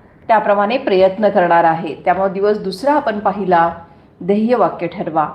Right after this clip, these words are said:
दिवस तिसरा, ध्येयप्राप्तीचे मार्ग शोधा.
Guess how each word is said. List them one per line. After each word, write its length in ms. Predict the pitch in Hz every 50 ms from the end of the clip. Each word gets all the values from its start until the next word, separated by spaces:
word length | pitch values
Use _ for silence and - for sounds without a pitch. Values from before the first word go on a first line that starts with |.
| - - - - _ _ - _ _ _ - - - - - -
दिवस 420 | 220 247 294 311 349 440 - -
तिसरा, 540 | 311 269 277 269 - 339 311 262 190 180 208 - - - - _ _ _ - - - _ _ - _ -
ध्येयप्राप्तीचे 1200 | 202 208 262 277 302 330 370 381 370 - 208 196 - - 247 240 220 233 285 277 285 285 269 240 - -
मार्ग 420 | 220 220 220 226 240 247 220 214 -
शोधा. 380 | - - 185 160 160 151 147